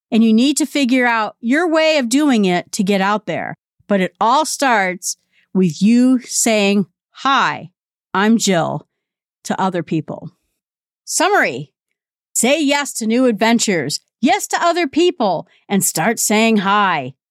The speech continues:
Introduce yourself. Two, find clubs, sporting events, meetup groups, anything that you can get together with people and start making new friends. Three, keep your old friends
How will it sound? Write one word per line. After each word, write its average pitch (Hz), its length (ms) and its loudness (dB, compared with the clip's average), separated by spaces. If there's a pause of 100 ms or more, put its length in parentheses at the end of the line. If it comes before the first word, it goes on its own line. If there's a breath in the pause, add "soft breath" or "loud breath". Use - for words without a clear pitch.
Introduce 427 500 0
yourself. 156 500 -2 (640)
Two, 330 440 0 (400)
find 247 320 0
clubs, 254 680 -2 (120)
sporting 254 500 0
events, 262 580 0 (460)
meetup 247 340 0
groups, 262 520 -2 (440)
anything 339 460 -2 (100)
that 226 140 0
you 262 160 2
can 370 140 0
get 359 160 0
together 294 400 0
with 247 120 -2
people 262 480 0
and 196 160 0
start 233 380 -2
making 220 480 2
new 202 160 4
friends. 208 760 -4 (760)
Three, 262 480 -2 (500)
keep - 240 0
your 349 140 2
old 285 260 0
friends 381 540 -2